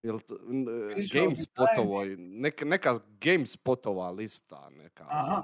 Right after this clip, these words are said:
Speaker 1: Big Boy lista, ja mislim da je bila igra godine
Speaker 2: Bila je
Speaker 1: tu.
Speaker 2: nominirana i na ovim Game of the Yearsima,
Speaker 1: Da.
Speaker 2: neke kategorije,
Speaker 1: E.
Speaker 2: ne mogu se sad sjetit.
Speaker 1: E. I Arcane mi se čini kao zanimljiv fucking studio, ali sam njubara.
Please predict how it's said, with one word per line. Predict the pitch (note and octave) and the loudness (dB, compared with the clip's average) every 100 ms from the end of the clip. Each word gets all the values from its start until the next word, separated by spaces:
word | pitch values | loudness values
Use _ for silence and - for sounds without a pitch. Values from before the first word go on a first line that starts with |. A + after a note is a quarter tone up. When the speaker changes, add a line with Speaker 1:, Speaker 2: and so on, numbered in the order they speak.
| - | -6
Speaker 1:
Big | G#2 F2+ | -18 -18
Boy | - A#2 G#2 | -4 0 2
lista, | F2 F#2+ - - D#2 D2+ | 0 -6 -8 -10 -16 -16
ja | E2 | -18
mislim | E2+ - F2 | -18 -18 -18
da | D#2+ | -18
je | |
bila | D#2+ F#2 D#2+ | -14 -12 -12
igra | E2+ G2 | -10 -10
godine | - F#2+ E2 D#2 D2 | -8 -10 -10 -16 -12
Speaker 2:
Bila | F3+ G#3 | 0 4
je | G#3 | 4
Speaker 1:
tu. | F#3+ | 4
Speaker 2:
nominirana | F#3+ F#3+ G#3+ G#3 F#3 E3+ E3 E3 E3+ - _ | 0 -2 -2 0 2 0 -2 -4 -8 -14 _
i | D#3+ | -8
na | D#3+ D#3+ D#3+ | -4 -4 -4
ovim | D#3+ D3 - _ _ | -4 -6 -12 _ _
Game | D#3 D#3 | -4 -2
of | D3+ | -2
the | |
Yearsima, | D#3 E3+ E3+ | -2 0 2
Speaker 1:
Da. | C#3 A#2 - | 4 4 2
Speaker 2:
neke | D3+ _ | -8 _
kategorije, | - D3 D#3 C#3+ D3+ E3 C3+ | -10 -6 -6 -4 -4 0 2
Speaker 1:
E. | |
Speaker 2:
ne | G2+ | 2
mogu | D3 - | 0 -12
se | _ _ | _ _
sad | C#3+ | -4
sjetit. | - D#3 C#3+ C#3+ | -2 -2 -6 -4
Speaker 1:
E. | C3 A#2 E2+ _ _ _ _ _ | 2 4 2 _ _ _ _ _
I | A#2+ | 4
Arcane | A2+ A2+ - G3 F#3+ F3+ C#3+ C3+ B2+ | 4 4 4 6 8 6 2 -2 -2
mi | C#3 C3 | -2 0
se | C#3 | -2
čini | - C#3 D3 | -4 -2 -2
kao | - C#3+ A#2 | 2 4 4
zanimljiv | A#2 A2 C3+ B2+ | 0 -2 -2 -4
fucking | - B2 G#2+ F#2+ | -4 -6 -6 -12
studio, | - A2 D3 E3+ D3+ | -8 -8 -2 4 4
ali | B2 A#2+ A#2 | 4 2 0
sam | - A#2 | -4 -6
njubara. | A2+ B2 D3 E3+ E2+ | -2 -2 2 2 2